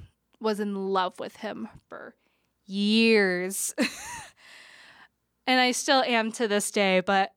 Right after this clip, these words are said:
I'm like, "I can't really love him anymore. My heart is with another." <laughs> But, so what, yeah, so like I said, he was collaborating with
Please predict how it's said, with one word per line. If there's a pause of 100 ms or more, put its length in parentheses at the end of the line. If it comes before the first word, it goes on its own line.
(200)
I'm
like, (100)
"I
can't (160)
really
love
him
anymore. (680)
My
heart
is
with
another." (480)
<laughs> (1800)
But, (1200)
so
what, (1800)
yeah,
so
like
I
said,
he
was
collaborating
with